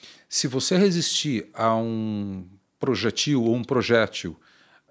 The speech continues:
eh, de longo alcance, de arma de longo alcance, a energia cinética da bala, energia cinética, aula de física, M V ao quadrado sobre dois,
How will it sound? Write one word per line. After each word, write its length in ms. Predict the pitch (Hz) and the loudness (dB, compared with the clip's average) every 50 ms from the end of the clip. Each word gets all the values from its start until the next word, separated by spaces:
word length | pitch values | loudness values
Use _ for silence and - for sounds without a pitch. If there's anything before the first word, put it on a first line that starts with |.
| _ - | _ -10
eh, 460 | 98 98 95 95 95 95 95 95 92 90 | -6 -6 -4 -4 -4 -4 -4 -6 -6 -8
de 140 | 92 101 117 | -4 -2 0
longo 260 | 117 123 131 120 117 | 0 2 2 4 4
alcance, 460 | 107 - - 135 139 131 - - 110 | 2 4 2 0 0 0 -2 -2 0
de 100 | 95 110 | 2 4
arma 240 | 127 143 135 113 101 | 4 4 4 0 -2
de 100 | 92 101 | -4 -4
longo 400 | 104 110 113 107 101 101 - - - | -4 -4 -4 -6 -8 -10 -10 -10 -8
alcance, 760 | - 92 90 90 - - 131 143 127 - - - 85 - _ _ _ _ - - - - _ _ - | -8 -8 -8 -8 -8 -8 -6 -6 -4 -4 -6 -6 -8 -10 _ _ _ _ -20 -20 -20 -20 _ _ -6
a 100 | 123 131 | -4 -2
energia 600 | 143 139 139 131 113 104 101 110 143 175 190 175 | -2 -2 -2 -2 -2 -2 -2 -2 -2 -2 -2 -2
cinética 580 | - - - 131 123 120 120 120 - - 117 | -2 -4 -4 -2 -2 -2 -2 -2 -4 -6 -4
da 120 | 101 95 90 | -4 -2 0
bala, 380 | 101 110 117 104 90 85 80 - _ _ _ _ _ _ _ _ | 2 2 2 2 0 -2 -8 -12 _ _ _ _ _ _ _ _
energia 260 | 107 92 - - 117 110 | -18 -12 -6 -6 -4 -4
cinética, 580 | - - 120 110 101 95 - - - 92 - - - _ _ _ | -4 -4 -2 -2 0 -2 -2 -6 -10 -10 -12 -12 -16 _ _ _
aula 220 | - 104 117 113 117 | -4 0 0 0 0
de 80 | 101 | -2
física, 460 | - - 135 123 107 90 - - - - - | -4 -4 -4 -2 -2 -4 -6 -10 -14 -8 0
M 400 | 117 123 139 151 151 151 147 147 - - _ _ | 2 2 4 4 2 0 -2 -4 -6 -14 _ _
V 160 | - 98 123 | 0 4 4
ao 100 | 131 120 | 4 6
quadrado 460 | - 135 120 110 104 107 117 123 123 - | 4 2 2 2 4 4 4 4 2 0
sobre 260 | - 139 123 120 123 | -2 -2 -2 -2 -2
dois, 460 | 101 104 101 98 92 87 - - | -2 -2 0 0 0 0 -2 -4